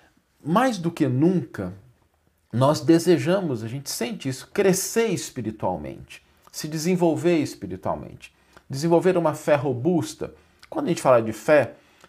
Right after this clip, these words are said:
nós estamos falando assim: todas as religiões são caminhos para isso, né? Para fortalecer a nossa fé, porque no fundo elas apontam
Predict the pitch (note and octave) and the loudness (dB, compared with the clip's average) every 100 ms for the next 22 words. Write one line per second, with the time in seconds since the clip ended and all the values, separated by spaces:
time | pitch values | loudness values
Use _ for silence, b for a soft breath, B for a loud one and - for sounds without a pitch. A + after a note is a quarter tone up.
0 | - B2 D#3 D3+ D#3 E3 E3 D#3+ E3+ E3 | -12 -10 -8 0 0 2 0 -2 -4 -2
1 | G3 F3 F3 E3 D#3+ C3 C#3 D3+ C3+ C#3 | 0 0 0 0 0 0 0 0 -2 -6
2 | B2+ C#3+ C3 D3+ D#3+ A2 - G#2 G2+ E2+ | -2 0 0 0 -2 -4 -6 -2 -2 -2
3 | D2 - - - - G#2 C3+ B2 C3 B2+ | -8 -16 -18 -14 -12 -4 -2 2 2 2
4 | A#2+ - D#3 C#3 G#2+ F#2+ G2 F#2+ - G#2 | 0 -4 -4 -2 -2 -4 -8 -12 -8 -4
5 | E2 b b b b b - B2+ E3 D#3 | -4 b b b b b -6 0 2 2
6 | - E3 D#3 D3+ D3+ - - C#3+ C#3 D3+ | 0 2 4 4 0 -4 -2 -2 -2 -6
7 | C#3+ | -8